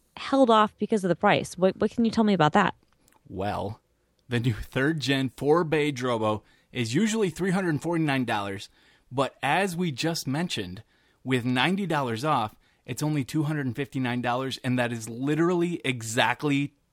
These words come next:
Speaker 2: ten dollars less than a hundred dollars off.
Speaker 1: That's amazing. So I know a guy who had one of the first or, or second gen Drobos, you know, that had U S B two point oh.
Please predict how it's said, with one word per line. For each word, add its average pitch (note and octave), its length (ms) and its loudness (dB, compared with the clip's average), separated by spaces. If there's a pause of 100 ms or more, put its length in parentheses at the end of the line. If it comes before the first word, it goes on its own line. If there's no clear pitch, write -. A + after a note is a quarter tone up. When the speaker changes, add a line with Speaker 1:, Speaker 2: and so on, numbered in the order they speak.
(240)
Speaker 2:
ten C#3 260 -2
dollars B2 320 0
less A2 220 -4
than A#2 100 -2
a G2+ 60 -2
hundred G2+ 240 -4
dollars G2 320 -4
off. F2+ 320 -8 (760)
Speaker 1:
That's G3 300 4
amazing. D#3+ 560 6
So F#3+ 280 6
I G3+ 100 6
know G#3+ 200 10
a G#3+ 60 6
guy E3+ 240 4
who F#3 100 -4
had F3 180 -4
one E3 100 -4
of E3+ 40 -4
the D#3 80 0
first - 520 -2
or, D#3 180 2
or D3+ 160 2
second E3+ 380 2
gen E3 340 4 (140)
Drobos, F3 400 6
you E3 60 0
know, E3 40 0
that D#3 120 -2
had D#3+ 120 0
U D#3 120 2
S D3+ 100 -2
B D#3 160 2
two D#3+ 160 2
point D#3 200 6
oh. D#3 220 4